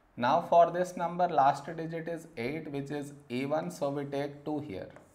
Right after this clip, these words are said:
First number is one, one smaller than two, so we take two numbers, that is ten. At the start, you put zero, don't put zero, it doesn't matter.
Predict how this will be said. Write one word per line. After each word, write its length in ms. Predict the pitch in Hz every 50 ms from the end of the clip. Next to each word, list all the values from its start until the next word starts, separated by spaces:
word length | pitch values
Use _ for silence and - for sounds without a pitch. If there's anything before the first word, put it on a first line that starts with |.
| _ _ _ _ _ _ _ _ _ _ _ _ _ _ _ _
First 260 | 127 139 143 143 -
number 320 | 175 175 175 175 175 175 180
is 160 | 180 170 175
one, 340 | 151 135 139 151 175 170 147
one 220 | 135 139 151 170
smaller 480 | - - - 143 135 139 147 156 156 156
than 300 | 160 160 165 160 151 160
two, 140 | 165 160 170
so 160 | 170 - 156
we 140 | 147 147 147
take 340 | 143 147 147 156 151 - -
two 160 | 151 151 151
numbers, 380 | 151 143 147 147 156 160 160 - -
that 180 | 123 127 127 120
is 160 | 151 147 -
ten. 240 | - - 92 80 - - - - _ _ _ _ _ _ _ _ _ _ _ _ _ _ _ _ -
At 180 | 123 131 127 139
the 120 | 165 175
start, 540 | 175 - - 180 175 180 185 196 185 - - -
you 260 | - 131 143 156 156 156 -
put 240 | 165 165 165 160 160
zero, 360 | - 175 170 175 185 190 180
don't 340 | 143 143 147 156 165 160 160
put 240 | - 165 165 156 151
zero, 200 | 151 151 165 165
it 180 | 170 160 135
doesn't 440 | 131 127 127 135 151 156 151 151 127
matter. 540 | 123 117 113 113 120 117 - 107 98 92